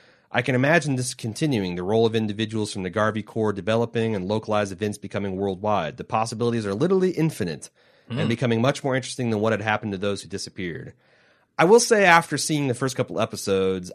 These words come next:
Speaker 1: I don't have a limit to how many of these seasons they can make, as long as the mysteries are still interesting and the characters are still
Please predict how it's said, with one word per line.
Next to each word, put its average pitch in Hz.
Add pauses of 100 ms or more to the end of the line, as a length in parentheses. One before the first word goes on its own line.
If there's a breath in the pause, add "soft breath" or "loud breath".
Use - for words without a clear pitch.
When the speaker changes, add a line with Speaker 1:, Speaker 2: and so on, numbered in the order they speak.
Speaker 1:
I 120
don't 110
have 101
a 90
limit 90
to 82
how 87
many 87
of 80
these 82
seasons 80
they 87
can 85
make, 80
as 90
long 92
as 90
the 90
mysteries 107
are 101
still -
interesting 101
and 90
the 87
characters 92
are 90
still 90